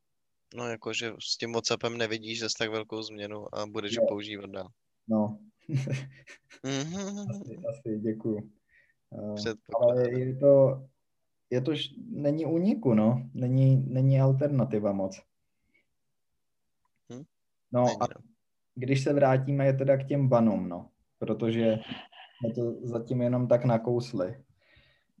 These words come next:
Speaker 2: Eh, tak k čemu jsme se dostali je,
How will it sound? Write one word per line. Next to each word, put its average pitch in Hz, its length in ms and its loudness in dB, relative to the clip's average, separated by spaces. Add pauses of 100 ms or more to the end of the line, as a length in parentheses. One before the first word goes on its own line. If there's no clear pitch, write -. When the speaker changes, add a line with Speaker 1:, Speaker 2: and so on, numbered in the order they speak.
(140)
Speaker 2:
Eh, 104 560 -2 (640)
tak 110 180 -2
k - 220 -20
čemu 127 260 0
jsme 131 220 2
se 131 140 0
dostali 113 500 0
je, - 260 0